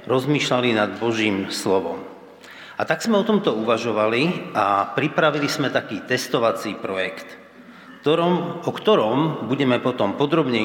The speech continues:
informovať práve na tom budúcom nedeľňajšom stretnutí. O čo ide, aby sme mali aspoň takú rámcovú predstavu? Ide o tri stretnutia malých skupiniek v priebehu dvoch mesiacov, február a marec. Ako taký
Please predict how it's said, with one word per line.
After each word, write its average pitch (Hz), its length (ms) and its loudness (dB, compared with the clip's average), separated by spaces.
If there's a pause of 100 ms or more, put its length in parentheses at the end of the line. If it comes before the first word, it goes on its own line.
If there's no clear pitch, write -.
informovať 127 640 2 (320)
práve 135 640 0
na 113 160 2
tom 92 240 -4
budúcom 107 640 -2 (480)
nedeľňajšom 104 800 0
stretnutí. - 680 -6 (680)
O 185 80 2
čo 190 220 2
ide, 113 240 0
aby 110 180 2
sme 123 220 0
mali 120 240 4
aspoň 113 340 -2
takú - 160 -4
rámcovú 117 540 0
predstavu? 98 560 -4 (600)
Ide 175 240 0
o 113 140 0
tri 143 220 -2
stretnutia 107 720 -2
malých 131 340 0
skupiniek 104 720 -4
v - 240 -14
priebehu 120 440 0
dvoch 101 240 -2
mesiacov, 98 600 -4 (520)
február 127 560 2
a 117 80 0
marec. 104 360 0
Ako 120 200 -4
taký 143 360 0